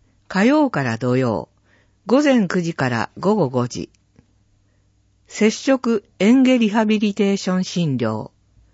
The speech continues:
心身障害者、障害児で、接触、嚥下機能に障害のある方の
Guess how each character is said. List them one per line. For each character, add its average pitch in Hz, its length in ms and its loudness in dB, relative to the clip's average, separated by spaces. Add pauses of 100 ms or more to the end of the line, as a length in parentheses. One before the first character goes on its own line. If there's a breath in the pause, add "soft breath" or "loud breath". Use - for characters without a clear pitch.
(720)
心 285 340 0
身 262 280 2
障 247 260 0
害 220 240 0
者、 117 360 -8
障 240 300 0
害 208 280 2
児 117 120 -8
で、 113 220 -4 (640)
接 208 220 0
触、 240 640 -2
嚥 220 180 4
下 262 160 2
機 262 140 0
能 190 240 2
に 127 120 -2
障 185 300 0
害 190 220 2
の 180 160 0
あ 170 40 0
る 165 120 -4
方 131 280 -4
の 120 240 -4